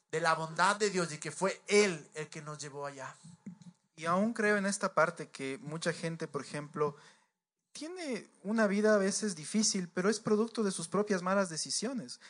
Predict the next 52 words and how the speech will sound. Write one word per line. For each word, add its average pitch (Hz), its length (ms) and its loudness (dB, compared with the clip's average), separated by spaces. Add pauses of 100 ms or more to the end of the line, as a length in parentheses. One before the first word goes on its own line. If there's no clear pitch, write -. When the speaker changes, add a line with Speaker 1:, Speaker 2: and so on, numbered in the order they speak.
(140)
Speaker 2:
Y 185 160 0
muchas 240 240 6
veces 262 260 2
le 208 120 2
culpamos 233 500 2
a 165 80 6
Dios, 143 220 0
le 143 60 0
decimos, 220 420 2 (160)
"Ah, 214 180 8
mira 214 240 6
Dios, 190 220 4
cómo 180 160 -2
es 175 60 -2
mi 208 120 2
vida, 247 240 6
es 196 80 2
un 196 140 -2
relajo, 233 380 6
no 196 100 0
tengo 180 180 -4
trabajo, 240 460 2
no 190 140 0
tengo 180 280 -4
nada, 269 420 2 (220)
mi - 80 -10
familia 180 400 0
me 214 140 4
odia". 262 280 4 (280)
Y 185 100 0
muchas 233 320 10
veces 233 280 10
le 190 120 0
decimos, 208 400 6
"Dios, 220 360 12 (240)
tú 196 160 4
eres 196 180 6
el 160 100 0
culpable". 151 560 4
Y 175 140 -6
lamentablemente 247 880 2
no, 220 400 -2 (220)
sino 220 320 4
que 220 100 -2
simplemente 208 800 2
ha 160 120 2
sido 175 360 0
fruto 175 540 4
de 143 120 -4
muchas 165 400 -2
malas 165 460 6
decisiones 143 640 -4